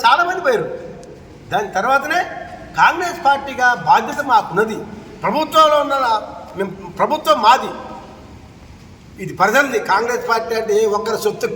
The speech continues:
కాదు, ఇది ఏదో సొంత దుకాణం కాదు, ప్రాంతీయ పార్టీ కాదు, కేసీఆర్ దుకాణం కాదు ఇది. ఇది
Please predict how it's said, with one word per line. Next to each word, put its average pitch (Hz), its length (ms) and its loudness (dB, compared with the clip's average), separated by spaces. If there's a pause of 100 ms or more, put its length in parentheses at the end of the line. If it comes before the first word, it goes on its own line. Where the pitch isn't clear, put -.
కాదు, 220 260 4
ఇది 233 160 -2 (800)
ఏదో 208 180 4
సొంత 214 200 0 (120)
దుకాణం 240 420 0
కాదు, 254 220 4 (160)
ప్రాంతీయ 240 360 0 (100)
పార్టీ 240 200 4 (100)
కాదు, 233 200 2 (100)
కేసీఆర్ 233 420 0
దుకాణం 233 340 0
కాదు 233 180 0
ఇది. 233 140 -2 (800)
ఇది 160 100 -10